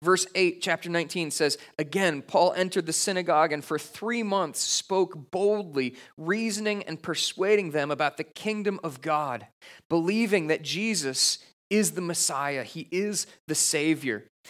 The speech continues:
And then verse nine says that after some were stubborn within the synagogue, he went more broadly to those who didn't know the Old Testament at all,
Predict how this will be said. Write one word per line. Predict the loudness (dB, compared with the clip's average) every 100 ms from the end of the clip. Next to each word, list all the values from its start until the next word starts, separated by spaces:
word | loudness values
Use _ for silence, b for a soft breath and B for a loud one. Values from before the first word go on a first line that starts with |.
| B
And | 2
then | 4
verse | 4 2 2
nine | 0 2 2 0 B B B
says | 6 6 8
that | 4 6
after | 4 2 2 2 2 0
some | -2 2 4 2
were | 2
stubborn | 2 4 6 6 6 2 0
within | 2 2 4
the | 2
synagogue, | 2 0 0 0 4 4 2 B -6
he | -2
went | 2 2 2
more | 4 4
broadly | 4 0 0 4 2 4 2 2 0 B -2
to | 0
those | 4 6 6 4
who | -2
didn't | -2 -2 2
know | 2
the | 4
Old | 2 0 0
Testament | -2 -2 -2 -4 -4
at | -4
all, | 2 6 6 4